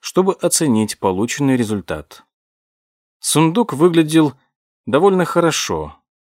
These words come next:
и впервые с момента покупки Эрик смог разглядеть его скрытую красоту. Богатую древесину, прочную латунную фурнитуру, общую надёжность. Вещь пришла из эпохи, когда всё делалось на века,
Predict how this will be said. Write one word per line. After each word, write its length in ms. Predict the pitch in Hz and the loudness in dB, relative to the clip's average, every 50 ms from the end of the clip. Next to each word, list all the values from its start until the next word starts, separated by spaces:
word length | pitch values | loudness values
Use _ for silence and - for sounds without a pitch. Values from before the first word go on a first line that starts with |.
| _ _ _ - | _ _ _ -4
и 180 | 120 120 117 | 0 0 0
впервые 560 | 101 - - 131 131 123 120 143 175 165 127 | 0 -2 -2 0 0 0 2 4 4 4 4
с 100 | 107 - | 2 2
момента 380 | - 107 104 113 110 104 98 107 | 0 0 0 0 0 -2 -2 -2
покупки 680 | 101 - 104 - 147 175 160 - - - 98 87 - _ - - - _ _ _ _ _ _ _ - | -2 -4 -2 -2 -2 -2 -2 -4 -8 -10 -10 -10 -10 _ -18 -20 -20 _ _ _ _ _ _ _ 0
Эрик 240 | 147 147 156 151 - | 2 4 4 2 2
смог 320 | - - 156 147 135 - | 0 0 0 0 2 2
разглядеть 580 | 139 139 127 120 127 147 143 156 180 160 - - | 0 0 0 0 0 0 2 4 2 2 2 0
его 160 | 131 131 127 | -2 -2 -2
скрытую 500 | 117 - - - 151 143 135 - 135 127 | -2 -4 -4 -4 -2 -2 -2 -2 -4 -4
красоту. 680 | 123 - 127 123 - - 135 127 - - 90 78 73 71 - _ _ _ _ _ _ _ _ _ _ _ _ - | -2 -4 -4 -4 -4 -4 -6 -8 -8 -8 -10 -10 -10 -12 -16 _ _ _ _ _ _ _ _ _ _ _ _ -2
Богатую 520 | 85 95 95 95 98 95 90 - 92 87 | 0 0 2 2 2 0 0 0 -4 -6
древесину, 800 | 80 87 82 80 80 80 - - - 87 104 127 135 131 120 113 - _ _ _ _ _ _ _ _ _ _ _ _ | -4 -4 -6 -6 -4 -4 -4 -4 -2 -2 -2 0 0 0 -2 -4 -6 _ _ _ _ _ _ _ _ _ _ _ _
прочную 500 | - 110 120 139 - - - 117 101 98 | -2 0 2 2 0 0 0 0 0 2
латунную 580 | 95 95 95 - - 127 131 120 107 104 98 90 | 2 0 -2 0 0 2 4 4 4 4 2 0
фурнитуру, 920 | - - 139 127 107 95 87 80 - 95 98 120 123 117 107 98 92 90 - _ _ _ _ _ _ _ - | -2 -4 -2 -2 -2 -2 -4 -4 -6 -4 -2 -2 0 0 0 -2 -4 -6 -12 _ _ _ _ _ _ _ -10
общую 420 | - 95 113 - - - 110 95 | -8 -8 -6 -4 -4 -2 -2 -2
надёжность. 800 | 87 82 76 78 82 80 101 110 120 117 104 - - - - - _ _ _ _ _ _ _ _ _ _ _ _ _ _ _ _ _ _ | -2 -4 -6 -6 -6 -4 -4 -4 -4 -6 -6 -8 -10 -12 -14 -18 _ _ _ _ _ _ _ _ _ _ _ _ _ _ _ _ _ _
Вещь 320 | - 101 151 180 160 - - | 0 2 2 2 2 0 -2
пришла 460 | 143 135 120 - - 147 156 151 135 | -4 -4 -2 -2 0 0 2 0 0
из 240 | - - 127 117 131 | 0 -2 -4 -2 -2
эпохи, 400 | 123 - 160 160 135 - 123 120 | -2 0 0 0 0 0 -4 -6
когда 300 | 127 113 113 110 117 110 | -6 -4 0 0 0 0
всё 340 | - - - - 170 160 | 0 -2 -2 0 0 0
делалось 520 | 139 113 123 143 139 131 123 120 113 - - | 2 2 2 2 2 4 4 2 2 0 0
на 60 | 110 | -2
века, 520 | 107 98 101 - - - 139 131 104 85 | -2 -2 -2 -2 0 0 0 0 0 -2